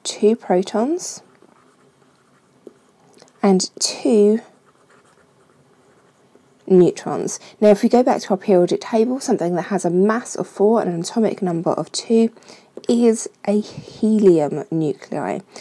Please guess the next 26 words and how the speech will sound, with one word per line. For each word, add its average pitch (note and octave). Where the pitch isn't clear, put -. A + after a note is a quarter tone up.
This A#3
is A#3
helium B3
with F3+
no G#3
electrons. -
So -
that's A3+
an G#3
alpha F3
particle. -
A F#3+
beta D#4+
particle -
has F#3+
a F#3
mass A#3+
of F#3
zero F3+
and A3+
an B3
atomic B3+
number F3+
of -
minus E3
one. D3+